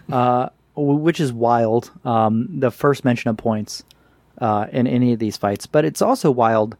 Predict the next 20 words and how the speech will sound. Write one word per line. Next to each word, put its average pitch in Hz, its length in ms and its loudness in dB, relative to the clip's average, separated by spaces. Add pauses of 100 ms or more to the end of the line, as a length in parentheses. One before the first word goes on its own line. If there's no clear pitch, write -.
(380)
uh, 120 220 2
'cause - 160 -10
we 175 100 2
learned 165 200 2
something 131 280 2
else 110 180 2
here. 92 260 -2 (120)
Uh, 107 280 0
something - 280 -4
I 123 60 0
think 165 200 2
more 107 180 0
important. - 460 -4 (640)
Um, 104 400 2 (1600)
the 135 120 0
Metabots 151 480 2
world 120 200 2
doesn't 127 240 0
have 127 280 0
kicking 117 420 -2